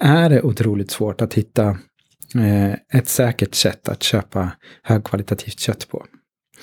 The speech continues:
Det räcker inte bara att man betalar ett högt pris. Och det här handlar ju väldigt mycket om att vi har, eh, inte den typen av, eh, standardiserad uppfödning av framförallt nötkött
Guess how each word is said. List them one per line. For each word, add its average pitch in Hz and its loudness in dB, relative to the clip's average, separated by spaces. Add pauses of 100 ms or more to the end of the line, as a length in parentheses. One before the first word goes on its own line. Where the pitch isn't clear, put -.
(340)
Det 117 4
räcker 135 2
inte 107 0
bara 101 -2
att 101 -6
man 104 -2
betalar 117 2
ett 98 -4
högt - -12
pris. - -16 (280)
Och 127 4
det 123 6
här 143 6
handlar 135 6
ju 147 6
väldigt 143 2
mycket 113 0
om 107 0
att 110 0
vi 113 2
har, 123 4 (320)
eh, 110 2
inte 123 4
den 113 4
typen 113 2
av, 104 2
eh, 104 4
standardiserad 113 2
uppfödning 107 0 (320)
av 104 2 (300)
framförallt 107 0
nötkött - 0